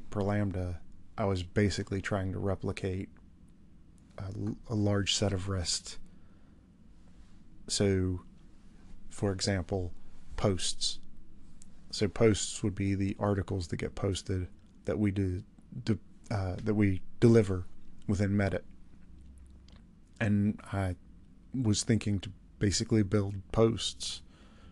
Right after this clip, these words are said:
all the, the gets, the puts, the posts, um, as one Lambda, and that's not the right way to do it. What you wanna do is build more a, uh, a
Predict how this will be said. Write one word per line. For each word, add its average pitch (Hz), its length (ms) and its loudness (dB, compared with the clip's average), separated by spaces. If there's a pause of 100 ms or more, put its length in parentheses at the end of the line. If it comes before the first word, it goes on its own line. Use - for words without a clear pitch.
(300)
all 104 220 4
the, 95 340 0 (460)
the 113 80 4
gets, 107 540 2
the 101 260 -4 (120)
puts, - 420 0
the - 120 -4
posts, - 840 -2 (1300)
um, 95 380 -6 (800)
as 98 540 0 (120)
one 101 340 4
Lambda, 104 500 2
and 101 200 2
that's - 440 -4 (240)
not 107 240 0
the 104 80 -2
right 101 160 2
way 95 120 -2
to 92 100 -8
do 92 220 -2
it. 87 140 -6 (120)
What 110 160 -4
you 104 60 -4
wanna 92 180 0
do 95 200 2
is 90 100 2
build 98 480 0 (840)
more 104 460 4
a, 92 260 0
uh, 92 300 -4 (1300)
a 101 120 -2